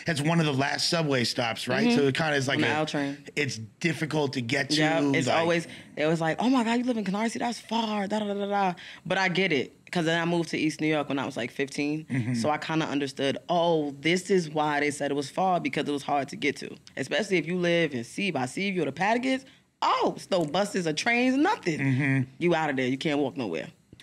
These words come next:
Speaker 1: Right, and, uh, Canarsie, though, is a pretty, pretty rough section.
Speaker 2: Yeah,
Speaker 1: Like,
Speaker 2: has its
Speaker 1: it's
Speaker 2: areas. It has
Speaker 1: has,
Speaker 2: its areas.
Speaker 1: has its
Speaker 2: Yeah.
Speaker 1: areas.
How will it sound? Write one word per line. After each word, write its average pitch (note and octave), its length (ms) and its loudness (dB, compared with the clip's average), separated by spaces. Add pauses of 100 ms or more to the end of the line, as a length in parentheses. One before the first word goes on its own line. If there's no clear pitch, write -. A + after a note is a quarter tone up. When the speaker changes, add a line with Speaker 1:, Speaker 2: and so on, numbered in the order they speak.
(280)
Speaker 1:
Right, - 200 -2
and, D3+ 180 2
uh, D3+ 220 0
Canarsie, A3+ 480 2
though, A3+ 160 6
is E3 100 2
a C#3 60 0
pretty, D#3+ 480 0 (220)
pretty A3 220 4
rough E3 240 2
section. G2+ 600 -2 (480)
Speaker 2:
Yeah, D4+ 140 2
Speaker 1:
Like, - 0 -
Speaker 2:
has E4 100 4
its C4+ 100 0
Speaker 1:
it's B3 100 0
Speaker 2:
areas. B3+ 320 0 (200)
It - 60 -4
has - 60 0
Speaker 1:
has, D#3+ 160 0
Speaker 2:
its F#3+ 60 -6
areas. G3 360 0
Speaker 1:
has D3+ 260 0
its D#3 80 -2
Speaker 2:
Yeah. E3 80 0
Speaker 1:
areas. B2 440 2